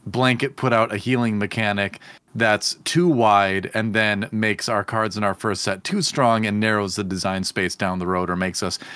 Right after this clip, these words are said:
backtrack on things or restrict things." So, yeah, I just think it's a smart way for a first set of a new game to introduce a healing mechanic. So, yeah, pretty cool.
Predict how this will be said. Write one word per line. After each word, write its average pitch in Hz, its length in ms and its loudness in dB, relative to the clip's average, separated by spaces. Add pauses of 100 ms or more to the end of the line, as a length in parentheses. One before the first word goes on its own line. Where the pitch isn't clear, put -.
(200)
backtrack 98 580 2
on 92 140 0
things 90 400 -2
or 90 80 -2
restrict 90 460 -4
things." 90 360 -4
So, 101 240 2 (380)
yeah, 262 160 4
I 240 40 6
just 214 140 2
think 214 140 4
it's 180 80 2
a 147 60 4
smart 135 340 4
way 135 180 4
for 123 160 2
a 110 60 2
first 123 320 0
set 131 240 2
of 104 100 -4
a 101 60 -2
new 110 160 0
game 107 340 0
to 101 400 0
introduce 104 460 -2
a 117 60 4
healing 123 280 0
mechanic. 95 380 -4 (180)
So, 92 320 -6
yeah, 120 200 -4 (380)
pretty 107 140 -4
cool. 135 160 -4